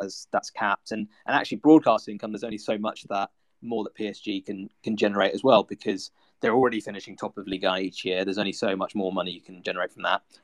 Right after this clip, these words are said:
And they're already reaching the latter stages of the, the Champions League. So there's only so much more money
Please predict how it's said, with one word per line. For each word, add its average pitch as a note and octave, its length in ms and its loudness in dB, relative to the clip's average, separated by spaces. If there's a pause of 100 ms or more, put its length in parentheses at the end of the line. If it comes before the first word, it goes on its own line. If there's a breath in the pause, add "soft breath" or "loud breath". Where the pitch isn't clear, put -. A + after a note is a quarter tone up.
And G#2+ 100 2
they're B2 80 8
already B2+ 240 6
reaching A#2+ 300 -2
the A2+ 60 0
latter G#2+ 200 -2
stages G#2+ 400 -4
of G#2+ 200 -6
the, G#2+ 260 2
the A2 60 -10
Champions - 360 -6
League. - 240 -12
So G#2 100 -8
there's G2+ 160 -2
only G2+ 180 -2
so G2+ 200 -4
much G2 160 -8
more G2 120 -12
money F#2 260 -10